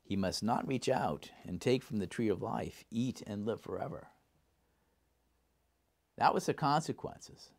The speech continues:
<laughs> God said, "Oh no, we're not going down this road.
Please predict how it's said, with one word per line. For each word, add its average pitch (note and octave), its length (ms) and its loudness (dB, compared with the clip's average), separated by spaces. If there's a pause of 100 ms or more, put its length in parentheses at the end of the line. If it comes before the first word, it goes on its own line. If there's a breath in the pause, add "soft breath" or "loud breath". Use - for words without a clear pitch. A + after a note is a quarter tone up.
(160)
<laughs> - 280 -12
God D3 300 10
said, A2 220 6
"Oh C3 220 10
no, C3+ 480 8
we're D#3+ 220 4
not E3 240 8
going D#3+ 240 4
down D3 260 8
this D#3+ 240 4
road. A2 300 2